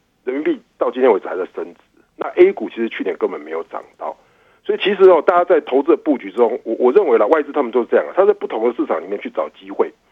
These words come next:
那呢，这个 A 股现在的这个本益比大概十七到十八倍，不一定说低就好。但是我认为呢，其实比起美国现在四十倍的本益比哦，A 股的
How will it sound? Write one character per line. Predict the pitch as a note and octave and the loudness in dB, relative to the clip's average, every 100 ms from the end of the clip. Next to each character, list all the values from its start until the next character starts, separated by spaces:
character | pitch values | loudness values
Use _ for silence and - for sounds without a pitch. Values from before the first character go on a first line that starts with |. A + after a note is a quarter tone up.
| _ _ - | _ _ -6
那 | F#3+ | 0
呢， | E3 D#3+ - - _ - | 2 2 -2 -20 _ -10
这 | |
个 | D3+ D3+ C#3+ | 0 4 4
A | |
股 | - A#2 | 2 2
现 | E3 | 2
在 | C#3 | 4
的 | A2+ G2 | 2 0
这 | B2 | 0
个 | G2+ | -2
本 | - F#2+ | -2 -4
益 | C3+ | -6
比 | - | -6
大 | G#2+ | -2
概 | G2+ F2+ _ | -2 -2 _
十 | - | -20
七 | - A2+ | -12 -4
到 | G2 | -4
十 | - - | -4 -10
八 | F2 E2 | -8 -8
倍， | - D#2 - | -10 -12 -4
不 | F#3+ | 0
一 | G3 | 2
定 | G3 | 2
说 | F3 E3+ | 2 2
低 | - D#3 | -2 -8
就 | D3+ C#3+ | 0 0
好。 | - - - _ _ - | 0 -10 -14 _ _ -8
但 | G3+ | -2
是 | |
我 | E3 G2+ | 0 0
认 | F#2 C#3 | 2 2
为 | F#2+ | 2
呢， | F2 G2+ | -2 -4
其 | - - | -4 -4
实 | A#2+ A#2 - - | -2 -4 -6 -8
比 | D#3+ | -8
起 | - G#2+ | -6 -4
美 | F#2 D2 | -4 -4
国 | F2 | -4
现 | F2 A2+ | 2 2
在 | - | 2
四 | - | -14
十 | - | -12
倍 | F#2+ | -12
的 | D2+ | -10
本 | - | -12
益 | E2+ - | -16 -20
比 | - | -18
哦， | - - - | -16 -6 2
A | E3 | 2
股 | - D#2+ | 2 -10
的 | D#2+ D#2 | -10 -10